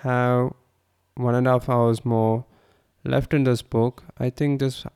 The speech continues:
book is more than ten hours long if you are listening to it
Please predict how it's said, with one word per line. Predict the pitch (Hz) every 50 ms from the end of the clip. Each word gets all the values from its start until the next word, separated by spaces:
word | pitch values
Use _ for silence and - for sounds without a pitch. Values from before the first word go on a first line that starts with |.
| -
book | 156 139 139 135 135 -
is | 131 131 127 113 120
more | 120 123 127
than | 131 135 131 131
ten | - 120 120 131
hours | 123 107 104 107 110 - -
long | 110 104 104 113 113 139 - _ _ _ _ _ _ _ _ _ _ _ _ _ _ _ _ -
if | 127 110 -
you | 127 117
are | 110
listening | 110 113 113 - - 117 113 113 110
to | - 110 110
it | 110 107 107 -